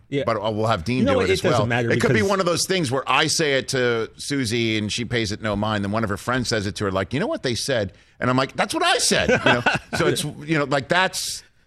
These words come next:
Speaker 2: the way it goes in life. But the bottom line is, when the ball is blocked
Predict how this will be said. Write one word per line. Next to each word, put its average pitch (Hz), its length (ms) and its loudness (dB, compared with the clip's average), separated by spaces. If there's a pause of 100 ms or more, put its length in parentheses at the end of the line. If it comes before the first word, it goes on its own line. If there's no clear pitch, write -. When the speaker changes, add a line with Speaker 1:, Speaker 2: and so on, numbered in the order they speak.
Speaker 2:
the 147 80 0
way 143 380 4
it 135 240 -2
goes 190 280 0
in 117 100 0
life. 92 380 0
But 117 200 -2 (420)
the 123 80 -2
bottom 190 340 2
line 175 240 4
is, 131 240 0 (120)
when 143 340 0
the 135 60 0
ball 175 520 0
is 95 140 -4
blocked - 580 -4